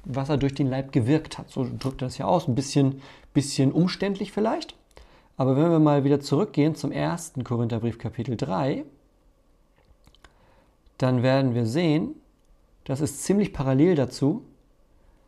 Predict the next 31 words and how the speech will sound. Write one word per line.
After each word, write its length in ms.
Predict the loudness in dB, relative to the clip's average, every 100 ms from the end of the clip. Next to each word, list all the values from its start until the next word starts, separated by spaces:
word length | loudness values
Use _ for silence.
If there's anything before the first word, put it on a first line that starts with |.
| _ _ _ _ _ _ _ _ _ _ _ _ -2
„wenn 200 | 2 4
jemandes 520 | 6 6 4 0 -2
Werk, 380 | 0 0 -2 -4
das 160 | -6 -2
er 60 |
darauf 240 | -2 -2 -2
gebaut 420 | -4 -2 -6 -6
hat, 300 | -10 -10 0
bleibt, 400 | 2 2 0 -2
so 100 | -2
wird 140 | 0
er 60 | 0
Lohn 240 | 0 -2
empfangen, 420 | -4 -6 -8 -8 -12 -20 -20 _ -4
wird 120 | 0
aber 100 | 2
jemandes 320 | 2 0 -2
Werk 180 | -6 -6
verbrennen, 440 | -6 -6 -4 -2
so 80 | -2
wird 100 | -4
er 80 | -6
Schaden 380 | -8 -8 -8 -8
erleiden.“ 420 | -10 -10 -12 -14 -16 -20 -20 -20 -20 -20 -20 -20 -20 -20 -20 -20 -20 -20 -20 -20 -20 -10
Paulus 300 | 0 2 2
redet 240 | 4 2 2
hier 100 | 0
über 120 | 0
die 60 |
gleiche 320 | 2 0 0 -2
Sache. 320 | -2 -6